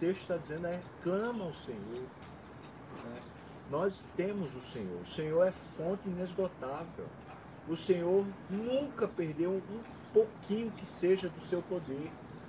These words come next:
o Senhor não tem limites, o Senhor ainda está totalmente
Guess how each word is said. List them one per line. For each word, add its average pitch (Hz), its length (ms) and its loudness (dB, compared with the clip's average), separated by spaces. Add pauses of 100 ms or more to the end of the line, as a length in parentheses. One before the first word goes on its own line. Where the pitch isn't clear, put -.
(260)
o 165 80 2
Senhor 196 220 6
não 202 120 4
tem 196 140 6
limites, 196 960 -2 (300)
o 185 80 4
Senhor 196 600 8 (480)
ainda 214 300 2
está 202 340 0 (240)
totalmente 220 800 2